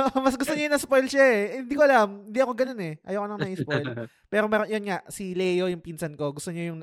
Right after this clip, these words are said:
Speaker 1: ni-spoil siya. Mi-, um, si Ampi, hin-, hindi ko alam kung parang na-meet nyo na si Ampi, pero si Ampi, tropa, kababata ko yun.
Speaker 2: Oo,
Speaker 1: Siya
Speaker 2: nakita
Speaker 1: naman,
Speaker 2: ko si Ampi.
Speaker 1: may, mahilig naman siya mag, ano, yung pag na-, kasi dati mahilig kami magsulat, yung parang kung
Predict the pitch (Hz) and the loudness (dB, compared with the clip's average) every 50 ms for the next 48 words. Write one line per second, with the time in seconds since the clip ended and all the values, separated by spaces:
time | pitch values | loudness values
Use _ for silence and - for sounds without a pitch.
0 | - _ - 160 160 156 151 151 - - - 139 139 139 131 - 135 127 127 135 | -16 _ -16 -14 -12 -12 -12 -12 -14 -12 -10 -10 -10 -10 -12 -12 -12 -12 -12 -14
1 | _ _ _ _ _ - _ 160 185 - - - _ _ _ - 220 226 226 226 | _ _ _ _ _ -14 _ -12 -12 -12 -16 -20 _ _ _ -2 0 0 2 0
2 | 226 226 233 - - 262 269 277 262 269 269 269 - _ _ - 269 277 285 285 | -2 -6 -10 -8 -6 -6 -2 -2 -2 -4 -4 -10 -20 _ _ -6 -6 -4 -4 -4
3 | 294 285 285 _ _ _ _ _ _ _ - 262 277 277 247 - _ _ _ _ | -6 -8 -10 _ _ _ _ _ _ _ -16 -14 -14 -14 -16 -20 _ _ _ _
4 | _ _ _ _ _ _ _ - _ _ _ _ - 208 196 202 240 247 247 226 | _ _ _ _ _ _ _ -20 _ _ _ _ -12 -8 0 2 2 2 2 2
5 | 233 226 220 226 214 202 202 202 196 - - 190 185 - 190 180 170 196 185 185 | -2 -2 -2 -2 -2 -2 -4 -6 -6 -8 -8 -8 -6 -6 -6 -6 -6 -4 -4 -4
6 | 185 202 196 175 180 - 170 175 165 - 160 170 151 160 160 151 151 143 143 143 | -4 -4 -6 -6 -6 -4 -4 -2 0 0 -2 -2 -2 -4 -4 -4 -4 -4 -4 -4
7 | 139 127 135 139 135 135 143 156 _ _ _ _ _ _ _ _ _ _ _ _ | -4 -4 -2 -4 -4 -6 -8 -14 _ _ _ _ _ _ _ _ _ _ _ _
8 | - 123 - 285 277 269 - 269 269 269 123 117 - 123 113 107 - - 110 - | -2 0 0 2 2 2 4 4 2 2 0 -2 -4 -6 -6 -6 -8 -10 -12 -12
9 | _ _ 214 226 - 247 269 277 - - - 247 269 269 269 269 269 277 226 262 | _ _ -20 -12 -6 -4 -4 -4 -6 -8 -6 -2 0 0 0 0 0 -2 -2 -4
10 | 277 269 262 262 - 285 254 254 - 208 220 233 254 254 254 247 240 226 - _ | -4 -4 -4 -4 -4 -2 -2 -2 -2 -2 0 0 0 0 0 -2 -6 -10 -14 _
11 | _ - 233 208 220 233 226 - 240 - 269 254 - - _ _ _ _ 190 196 | _ -6 -6 -4 -6 -10 -10 -8 -6 -6 -4 -6 -6 -10 _ _ _ _ -4 -4
12 | 220 214 220 214 208 214 220 202 196 214 196 202 202 196 175 - - 160 139 135 | -2 -2 -2 -2 -2 -4 -4 -4 -6 -8 -8 -8 -10 -10 -10 -10 -8 -6 -4 -4
13 | 165 180 _ - 196 185 175 - 180 170 170 175 170 170 160 160 - - 170 165 | -6 -6 _ -10 -12 -12 -8 -6 -6 -4 -4 -6 -8 -12 -18 -14 -12 -12 -12 -12
14 | 160 | -14